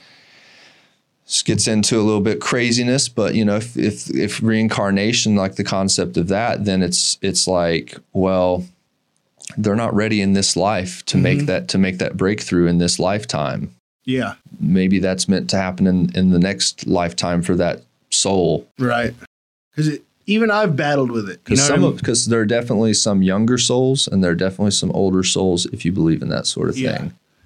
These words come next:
Speaker 2: 'Cause even I've battled, like, "Oh, I, I'm, I don't do that shit." Or, uh, like, you know what I mean? Like, I've stunted my growth somewhere. You know what I mean? Like, "Ah, I'm st-, I don't do any of that shit." You know
Speaker 1: Do
Speaker 2: what
Speaker 1: what?
Speaker 2: I mean?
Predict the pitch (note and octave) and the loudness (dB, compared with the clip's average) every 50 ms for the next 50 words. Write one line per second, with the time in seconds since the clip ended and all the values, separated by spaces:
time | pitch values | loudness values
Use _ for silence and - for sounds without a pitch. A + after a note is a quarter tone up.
0 | _ _ _ _ - F3 G#3+ A3+ A3+ G#3+ G3+ G3 D3 E3+ D#3 D3 C3+ C3+ C3 C3 | _ _ _ _ -2 0 0 2 2 2 0 0 0 0 0 0 0 0 0 0
1 | C3 - E3+ F3+ D#3+ C#3+ C#3 C#3+ C#3 - A2+ C3+ C#3+ C#3+ B2 - - B2 C3 C3 | -2 -2 0 0 0 2 0 0 -2 -2 0 2 2 2 2 2 0 -2 0 0
2 | B2 A#2 B2 B2 A#2 G#2+ G2 F#2+ - - A2+ G2+ F2 - - - A2 A2 A2 A2 | 0 0 0 0 0 0 -2 -2 -4 -4 -4 -6 -8 -8 -10 -8 -6 -4 -4 -4
3 | A2 G#2 G#2 A2+ A2+ C3 C#3+ D#3+ F3+ F3+ F3 E3 E3 E3+ E3+ D#3+ C#3+ C3 B2 B2 | -4 -6 -6 -4 -2 0 0 0 0 0 0 0 0 2 2 2 0 0 -2 -6
4 | - _ _ _ _ _ _ - - - C3 B2+ - - - F3 E3 D3 C#3 C#3+ | -10 _ _ _ _ _ _ -14 -8 -4 -2 -2 -2 -2 -2 -2 -2 0 2 2
5 | C#3 C3+ B2+ B2+ B2+ B2+ - - C#3 B2+ A2+ G#2+ F#2+ E2+ - - - - _ _ | 2 2 2 2 0 0 0 -2 0 0 2 2 0 0 -2 -6 -8 -14 _ _
6 | - B2+ C3 C3+ C#3 C#3 C3 C3 C3 C#3 D3 D3 C#3 B2 B2 A#2+ - D#3 E3+ E3+ | -2 0 0 2 0 0 0 0 2 2 2 2 0 0 0 -2 -2 -4 -2 -2
7 | E3 D#3 D#3 D3 C#3 C3+ C#3 C#3 C3+ - - - C3 C#3 C3+ C3+ B2+ B2 C3 B2+ | 0 0 0 0 0 0 0 0 0 -2 -2 -2 0 0 2 2 2 2 4 4
8 | B2 A#2 A#2 A#2 A2+ A2 G2+ G2+ - - - A2 G2+ E2+ A2 B2 - - - - | 4 4 2 2 2 0 0 0 -2 -2 -2 -2 -2 0 0 2 4 4 6 6
9 | E2 - B2+ C3+ D3+ - | 4 4 2 2 0 -4